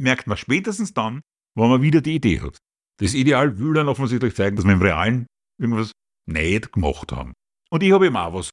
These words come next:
nicht gemacht. Die Geschichte mit dem Bühnenprogramm war dann so, ich hab diese Idee dann meiner Agentin gezeigt und die, oh, da hat sie schon angefangen, die, die hat gesagt, die ist gut. Und das hat mir gerade noch gefällt. Aber es macht nichts fürs Erste, wenn's die Agentin gut findet,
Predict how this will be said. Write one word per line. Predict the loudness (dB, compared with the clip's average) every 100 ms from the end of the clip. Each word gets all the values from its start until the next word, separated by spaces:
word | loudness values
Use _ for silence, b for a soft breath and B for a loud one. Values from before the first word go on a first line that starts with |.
| -8
nicht | -4 -4 -2
gemacht. | -2 -2 -4
Die |
Geschichte | -2 -2 -2
mit | -2
dem | 0
Bühnenprogramm | 0 0 -2 -2
war | -2
dann | -2
so, | 0 0
ich |
hab | 0
diese | -2 -2
Idee | -2 0 2
dann | 0 -2 -2
meiner | -4 -4
Agentin | -2 0 0 0
gezeigt | 2 0 0
und | -6 -2
die, | 2 4 2
oh, | 0 -4 -2
da | 0
hat |
sie | 2
schon | 0
angefangen, | 0 -2 0
die, | 0
die | 2 0
hat | 0
gesagt, | -2 0 0
die |
ist | -2
gut. | -2 -2 -2 -4 _ _
Und | -4 0
das |
hat | 0
mir | 2
gerade | 4 4
noch | 2
gefällt. | -2 -4 -2
Aber | 0
es | 2
macht | 2 2
nichts | 0 0
fürs | 2
Erste, | 2 2 -2
wenn's | -4 -4
die | -4 -4 -8 -14 -14
Agentin | -10 -4 -2 0
gut | -2 -2 -2
findet, | -4